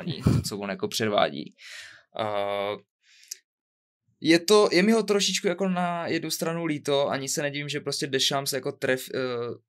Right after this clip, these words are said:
fakt jako na něho tlačí, aby jako změnil tu svoji situaci momentálně v té Chelsea, protože není to ideální, že ne-, že z-, útočník základní sestavy Francie, a to Francie má jako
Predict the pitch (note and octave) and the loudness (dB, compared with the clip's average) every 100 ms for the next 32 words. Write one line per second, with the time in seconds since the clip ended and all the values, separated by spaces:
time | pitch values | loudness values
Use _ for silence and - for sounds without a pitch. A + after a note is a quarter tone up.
0 | - C#3+ B2+ B2+ C#3 C3 C3 C3+ C3 C3 | -10 -4 -2 -2 -2 -2 -2 -2 -2 -2
1 | B2+ - C3+ A#2 A#2 B2 A#2+ C#3 A#2+ B2 | 0 0 0 -2 0 0 0 -4 -4 -4
2 | B2+ B2+ C3 B2+ - B2+ C3 - G2+ G#2 | -4 -6 -6 -4 -4 -2 -2 -4 -4 -6
3 | F#2+ - G2+ C3 A2+ A2+ A2 G#2+ G#2+ G#2+ | -6 -10 -10 -10 -6 -6 -4 -4 -4 -8
4 | A2+ G#2+ A2+ G#2+ A#2 A2+ G2 A#2 A#2 B2+ | -6 -4 -6 -6 -8 -8 -8 -4 -2 -2
5 | B2+ C3+ A#2 A#2+ A#2+ A#2+ A#2 A#2+ A#2 A2+ | 0 0 2 2 2 0 -4 -6 -4 -4
6 | - A2+ A2 G#2 - _ _ _ - - | -6 -6 -2 -2 -6 _ _ _ -18 -18
7 | _ _ - - _ A2+ A2+ B2+ - B2+ | _ _ -16 -16 _ -12 -4 -2 -2 -4
8 | A#2 A2 A#2 A2+ A#2 A#2 A2+ A#2+ A#2 A2+ | -2 -2 0 -2 -2 -4 -4 -2 -4 -2
9 | A2 A2 - G#2+ G#2+ G#2+ G#2+ G#2 G#2+ G#2+ | -2 0 -2 0 -2 -2 -4 -4 -4 -4
10 | G#2+ G#2 G2+ G2+ - G#2 G#2 | -4 -2 -4 -4 -6 -6 -6